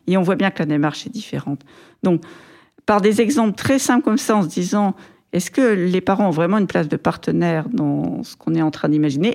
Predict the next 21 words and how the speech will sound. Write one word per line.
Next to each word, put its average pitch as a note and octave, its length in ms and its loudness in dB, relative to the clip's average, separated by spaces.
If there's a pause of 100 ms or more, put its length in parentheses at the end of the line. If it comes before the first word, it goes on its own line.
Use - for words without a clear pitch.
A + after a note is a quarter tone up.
Est-ce - 140 0
qu'on G3 200 2
entend A3 640 0
ce - 200 -8
qu'ils F3+ 220 0
disent F3 200 0
et E3 60 0
que - 80 -8
ça D#3+ 100 -2
peut E3+ 240 -4
infléchir F#3 640 -2
d'ailleurs D3+ 300 -2
ce - 80 -14
qu'on - 160 -4
avait D3 360 -4 (480)
imaginé ? E3 580 0 (440)
Ça F3+ 140 -2
change - 260 0
tout. - 140 -8 (500)
Et F#3+ 100 0
puis, B3 380 0